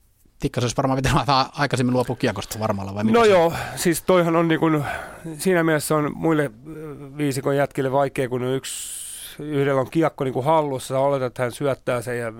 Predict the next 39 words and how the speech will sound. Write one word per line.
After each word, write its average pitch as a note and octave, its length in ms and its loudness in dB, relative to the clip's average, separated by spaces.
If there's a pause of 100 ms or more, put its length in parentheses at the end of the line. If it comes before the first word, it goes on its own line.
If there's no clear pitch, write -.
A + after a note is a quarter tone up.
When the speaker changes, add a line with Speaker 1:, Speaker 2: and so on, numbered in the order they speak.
Speaker 2:
jos B2+ 220 -8
se C#3 100 -4
saadaan B2+ 640 -4
riistettyä C3 580 -4
siinä, B2 260 -4
niin A#2 280 -10 (120)
se B2 220 -6 (220)
tukitoimet D#3+ 800 0
on B2+ 80 -4
monta B2 220 -6
kertaa A#2+ 380 -8
todella B2+ 340 -4
huonot A#2 320 -6
sinne A2+ 240 -12 (100)
päin. A2 220 -4 (2500)
Speaker 1:
Ja A#2 80 -10
kätisyydethän A2+ 560 -2
sopii A2+ 240 0
aika A2+ 180 -2
kivasti A2+ 320 -2
siinä, G2+ 260 -4
sitten F#2+ 200 -10
Dixon G#2 320 -4 (100)
heittää G#2 260 -8
rystyllä G#2 400 -4
ja F#2+ 120 -6 (760)
Speaker 2:
No. D3 200 4
Speaker 1:
Kuusela A#2+ 280 0
pääsee C3 300 2
pamauttamaan. D#3 560 2
Ei E3+ 60 4
mikään F#3 240 2
suuri F3 220 4
yllätys, C#3+ 280 0
että C#3 80 -2
se - 60 0
oli D3 80 2
Christian D#3 380 0
Kuusela. G2+ 340 2